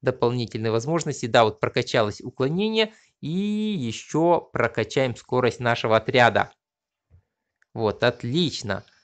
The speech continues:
Благодаря воображаемой, э, гитаре Мандагеки это получается. И смотрите, у нас появились довольно-таки неплохие положительные эффекты, бафы в виде зелёненьких квадратиков над героями. Ну и ещё давайте-ка, друзья, я ещё прокачаю дополнительную защиту благодаря,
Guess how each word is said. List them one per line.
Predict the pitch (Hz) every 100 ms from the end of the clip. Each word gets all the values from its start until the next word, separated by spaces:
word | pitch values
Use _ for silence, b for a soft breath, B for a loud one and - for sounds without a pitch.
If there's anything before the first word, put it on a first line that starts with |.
| _
Благодаря | 117 110 127 131 123 117
воображаемой, | 110 104 113 113 110 107 107
э, | - 110
гитаре | 113 113 127 - 117 110
Мандагеки | 113 113 127 131 127
это | 113 120
получается. | - 147 190 269
И | 127
смотрите, | 127 123 120
у |
нас | 127 139
появились | - 120 127 180 180
довольно-таки | - 110 127 131 127 120 b b
неплохие | 127 131 - 131 - 143 117
положительные | 113 123 120 117 113 117 113 113
эффекты, | 117 - 127 - 127
бафы | 110 120 123 113 170 185 B B -
в |
виде | 123 143 151
зелёненьких | 151 151 151 151 151 - 151 - b - -
квадратиков | 147 147 147 147 156 143
над | 139 143 -
героями. | 123 147 147 151 143 151 147 b b b -
Ну | 165
и |
ещё | 175 - 147
давайте-ка, | 127 135 135 117
друзья, | 117 117
я | 117 117
ещё | 117 - 131
прокачаю | - - 113 131
дополнительную | 104 - 117 117 110 113 104
защиту | 113 - 143 120
благодаря, | 104 107 107 110 120